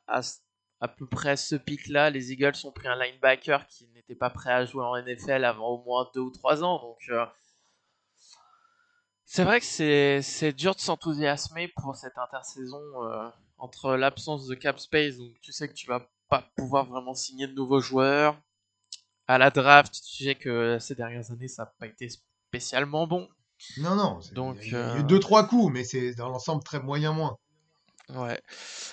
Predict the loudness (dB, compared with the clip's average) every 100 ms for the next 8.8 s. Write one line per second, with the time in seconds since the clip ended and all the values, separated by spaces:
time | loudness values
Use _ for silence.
0 | 0 2 2 0 2 6 6 6 2 -4
1 | -4 -4 -2 -4 0 4 4 4 -4 -10
2 | -20 _ _ _ 0 2 4 4 4 2
3 | 0 2 2 2 0 -2 -8 -6 -4 0
4 | 4 4 4 0 0 -4 -4 -6 -2 4
5 | 6 4 2 -12 -10 -6 -2 -2 -2 -2
6 | -4 -6 -14 -8 -6 -6 -6 -6 -6 -8
7 | -10 _ _ _ _ _ -6 -2 -2 0
8 | 0 0 -2 0 0 -2 -12